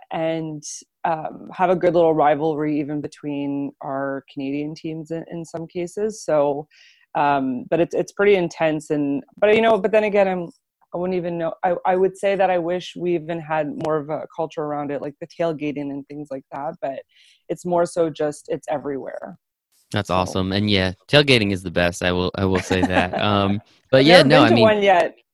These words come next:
Speaker 2: you've never been to a tailgate?
Speaker 1: No, I'm waiting. I'm waiting.
Speaker 2: Oh my goodness.
Speaker 1: I'm hoping it's gonna happen in the fall because one of my former student athletes just won the Super Bowl with the Chiefs. So
Speaker 2: Whoa.
Speaker 1: I need to get down there and I need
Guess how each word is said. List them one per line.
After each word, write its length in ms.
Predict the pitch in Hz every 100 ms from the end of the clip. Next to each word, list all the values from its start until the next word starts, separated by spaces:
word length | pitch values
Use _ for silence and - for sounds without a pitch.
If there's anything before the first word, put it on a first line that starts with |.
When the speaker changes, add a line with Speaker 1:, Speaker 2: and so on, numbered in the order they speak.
| _ _ _ -
Speaker 2:
you've 100 | 127
never 160 | 185
been 180 | 180 175
to 100 | 180
a 60 | 113
tailgate? 420 | 147 226 294 269
Speaker 1:
No, 720 | 190 208 214 233 214 180 170 170
I'm 220 | 180 185 190
waiting. 560 | 202 220 208 165 175 -
I'm 160 | 185
waiting. 480 | 190 214 180 151 156 _ _ _ _ _ -
Speaker 2:
Oh 80 | 175
my 220 | 127 90 _
goodness. 280 | - 147 196
Speaker 1:
I'm 60 | 202
hoping 360 | 233 240 285
it's 140 | 285 285
gonna 220 | 269 233
happen 320 | 214 220 220
in 120 | 214
the 60 | 202
fall 420 | - 190 175 160
because 380 | 151 165 180 160
one 160 | 170 175
of 100 | 180
my 120 | 175
former 340 | - 175 175
student 320 | 160 180 170
athletes 640 | 165 160 165 156 151 - -
just 240 | 165 165
won 160 | 170 160
the 60 | 156
Super 340 | - 165 156
Bowl 220 | 147 151
with 140 | 151 -
the 80 |
Chiefs. 560 | 151 - 156 139 - -
So 640 | 156 151 147 147 143 147 -
Speaker 2:
Whoa. 260 | 196 165 104
Speaker 1:
I 20 |
need 160 | 170 -
to 120 | 165
get 140 | 160
down 280 | 160 156 160
there 340 | 151 147 143 139
and 140 | 143
I 60 | 147
need 520 | 160 196 202 196